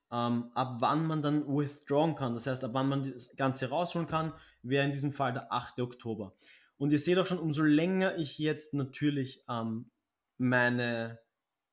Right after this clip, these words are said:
Einlage locke in diesem Pool, umso höher wird natürlich auch meine prozentuale Gewichtung.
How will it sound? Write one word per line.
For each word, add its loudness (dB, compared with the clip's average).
Einlage 2
locke 0
in -2
diesem -2
Pool, 0
umso -4
höher 4
wird 0
natürlich -4
auch -4
meine -2
prozentuale -6
Gewichtung. 2